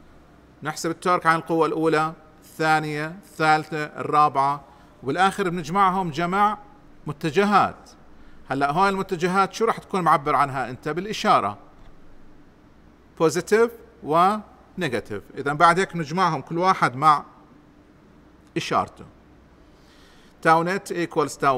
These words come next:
one plus tau two plus tau three plus tau four.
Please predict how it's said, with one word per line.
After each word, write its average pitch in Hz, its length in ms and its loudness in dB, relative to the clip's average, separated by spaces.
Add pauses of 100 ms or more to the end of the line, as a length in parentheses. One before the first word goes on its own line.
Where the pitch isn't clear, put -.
(120)
one 165 120 -6
plus 127 280 -8
tau 131 220 -2
two 170 240 -6
plus 123 280 -6
tau 123 240 -4
three 135 240 -8
plus 113 240 -10 (160)
tau 110 340 -6 (440)
four. 80 180 -12